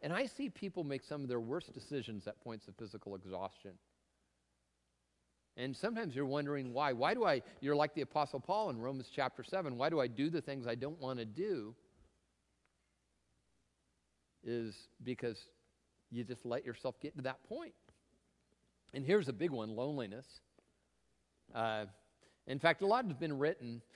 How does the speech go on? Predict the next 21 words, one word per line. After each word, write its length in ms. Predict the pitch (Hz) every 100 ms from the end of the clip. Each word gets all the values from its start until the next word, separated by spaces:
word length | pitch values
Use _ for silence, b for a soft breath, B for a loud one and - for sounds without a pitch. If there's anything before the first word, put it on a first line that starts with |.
| b -
a-, 140 | 185
actually 260 | 233 220 262
about 440 | 170 156 - -
physical 480 | 196 214 226 196 165
health 380 | - 147 185 - - - _ _ _ _ _ 147
and 180 | 156
relationships. 840 | 151 135 127 131 165 - 202 214 - b -
There 120 | 185
are 40 | 185
two 220 | - 285
books 280 | 214 180 -
that 120 | 156
are, 200 | 147 147
uh, 120 | 143
two 160 | 131 185
of 60 |
my 140 | 170 139
favorite 380 | - 156 147 156
in 60 |
the 60 | 117
subject. 520 | - 120 120 139